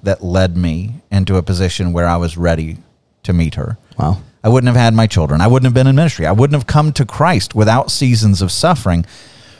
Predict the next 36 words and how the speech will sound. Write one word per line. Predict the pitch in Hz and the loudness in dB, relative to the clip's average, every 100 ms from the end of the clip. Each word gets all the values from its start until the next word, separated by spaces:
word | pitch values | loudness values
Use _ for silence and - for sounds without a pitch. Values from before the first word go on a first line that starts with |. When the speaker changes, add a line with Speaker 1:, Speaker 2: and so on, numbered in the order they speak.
| _ _ _ - | _ _ _ 0
Speaker 1:
And | 127 | 2
there | 127 135 | 4 2
are | 117 | 2
some | - 175 | 2 0
times | 175 143 117 | 2 2 2
where | 123 117 | 2 4
we | 110 | 4
look | 110 120 170 139 | 4 4 4 2
at | 107 | 0
a | |
particular | 95 107 139 147 123 | 0 -2 0 2 2
thing | 104 131 117 | 2 4 4
that | 110 | 4
has | 95 95 | 2 2
landed | 107 110 110 | 2 4 2
in | 101 | 2
our | 92 90 | 2 2
lap, | 85 78 82 | 2 0 0
and | 92 | 0
everybody | 92 107 104 101 92 | 2 2 4 2 2
has | 87 85 80 | 2 0 0
them | 87 82 | -2 0
to | 107 | 0
one | 98 101 | 2 2
extreme | 107 - - 104 104 110 113 | 0 -2 0 2 4 2 0
or | 95 95 | 0 0
one | 95 95 107 | 0 0 2
degree | 104 104 | 2 2
or | 95 | 4
another. | 87 87 71 67 - _ _ _ _ _ _ _ _ _ _ _ _ _ _ | 2 2 0 -8 -14 _ _ _ _ _ _ _ _ _ _ _ _ _ _
And | 104 | 0
when | 104 147 | 2 4
you | 165 | 4
invest | 127 107 92 139 156 - | 4 4 4 2 2 0
those | 113 113 117 113 - - | 2 4 4 2 -2 -6
sufferings | - 127 117 113 104 92 | -4 0 0 2 2 2